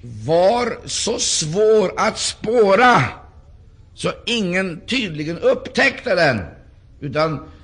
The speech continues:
det måste till en signal utifrån. Och den signalen, den kommer alltså via aposteln som sitter, eh, inspärrad på en ö ute i Medelhavet,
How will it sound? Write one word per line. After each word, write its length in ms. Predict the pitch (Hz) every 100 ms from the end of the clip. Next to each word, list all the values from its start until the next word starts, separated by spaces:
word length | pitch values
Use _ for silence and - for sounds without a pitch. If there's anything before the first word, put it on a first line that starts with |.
| - -
det 100 | 165
måste 400 | 190 214 - 208
till 220 | 190 180
en 160 | 170 175
signal 640 | - 202 170 165 180 175 170
utifrån. 920 | 220 247 202 226 190 175 127 92 - - - - - - - - - - - - -
Och 140 | - 139
den 180 | 170 196
signalen, 760 | 202 196 175 160 165 170 165 127 - - - -
den 140 | 190
kommer 340 | - 175 165 180
alltså 260 | 170 131
via 580 | 156 175 156 147 147 127 - - - -
aposteln 720 | 147 - 151 143 - - 156
som 120 | 170
sitter, 600 | 151 139 - 147 147 120 - - - - - -
eh, 300 | 135 131 170
inspärrad 760 | 160 - - 139 143 143 113 - - - - - - - - -
på 120 | 143
en 140 | 151 147
ö 420 | - 165 151 123 85 -
ute 200 | 151 139
i 40 |
Medelhavet, 1040 | 151 170 170 147 147 143 143 143 120 -